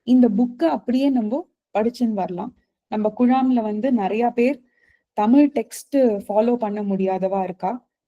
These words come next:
அதனால்தான் இந்த ஒரு ஸ்மால் எஃபர்ட். அடியனுக்கும் ஒரு பாக்கியம், திருப்பி இந்த கிரந்தம் படிக்கிறதுக்கான ஒரு பாக்கியம் கிடைச்சது. நம்ம திருவாய்மொழி சாரத்தை அனுபவிக்கிறதுக்கே மினிமம் நம்மளுக்கு வந்து ஒரு,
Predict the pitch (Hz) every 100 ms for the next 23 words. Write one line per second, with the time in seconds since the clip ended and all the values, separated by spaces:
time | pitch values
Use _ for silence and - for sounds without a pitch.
0 | _ - 226 262 277 240 277 320 233 196
1 | 196 196 202 196 214 190 180 - 190 190
2 | - _ _ _ _ _ _ _ _ _
3 | _ _ _ 220 262 277 247 240 311 196
4 | 175 175 190 196 202 - 247 247 254 214
5 | 190 190 185 180 240 202 190 196 190 190
6 | 185 185 240 330 - 185 180 175 185 196
7 | 202 - 180 175 185 - - _ _ _
8 | _ _ _ _ _ _ _ _ _ _
9 | _ _ _ 214 214 220 214 254 302 339
10 | 320 277 240 233 220 240 285 294 285 254
11 | 226 240 254 240 233 214 240 269 226 202
12 | 247 _ _ _ _ _ 220 262 285 285
13 | 320 330 247 247 233 240 214 208 254 262
14 | 208 190 175 175